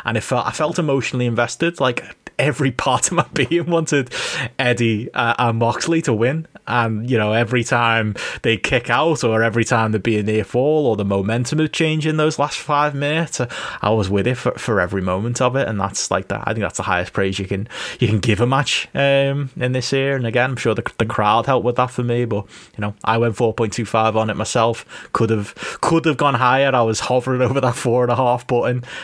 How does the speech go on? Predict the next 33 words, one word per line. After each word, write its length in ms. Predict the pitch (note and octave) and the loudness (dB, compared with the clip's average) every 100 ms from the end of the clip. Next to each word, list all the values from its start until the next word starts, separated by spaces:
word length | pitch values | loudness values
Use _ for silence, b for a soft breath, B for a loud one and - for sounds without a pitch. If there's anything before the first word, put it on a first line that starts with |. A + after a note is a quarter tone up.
| B - | B -2
Um, 640 | G#2+ G#2 F#2+ F#2+ G2 G#2+ _ A2+ | 0 2 0 -2 -4 -8 _ -2
you 80 | |
know, 140 | G2+ G#2+ | 0 0
maybe, 300 | A2+ G#2+ A2+ | 0 0 0
maybe 280 | A2+ A2 A2 | 0 2 2
on 160 | A2 | 2
rewatch, 400 | A2+ A2 A#2 - | 2 2 0 0
I, 240 | A2 G#2+ G#2 | 0 2 0
I 20 | |
might 280 | G#2 G2+ - | 0 0 0
even 240 | G2+ G2+ G2+ G2+ | -2 -2 -4 -2
that 160 | G2+ G2+ | 0 0
up 140 | G2+ | 0
a 40 | G#2+ | 0
little 220 | G#2 G#2 | 0 0
bit. 220 | G#2 - | -2 0
But 160 | G2+ G2 B B - | -2 -2 B B -8
yeah, 160 | - - - | -6 -6 -10
same 280 | - A#2+ G#2 | -2 0 0
as 100 | F2+ | -2
you, 80 | F#2 | -2
Gareth, 240 | F#2+ G2 - | -2 -2 0
absolutely 540 | A2 - G#2+ F#2+ F2 | 0 2 -2 -2 -2
loved 200 | F#2 F#2 | -2 -2
this 200 | - - | -2 -2
thing. 300 | - F#2 F#2 F#2 | -2 0 0 0
And 140 | F2+ | 0
yeah, 160 | F#2 F#2 | 0 0
I 40 | |
thought 240 | - F#2 | 0 -2
it 60 | - | -2
was 100 | F#2 | 0
just 240 | - - | -2 -2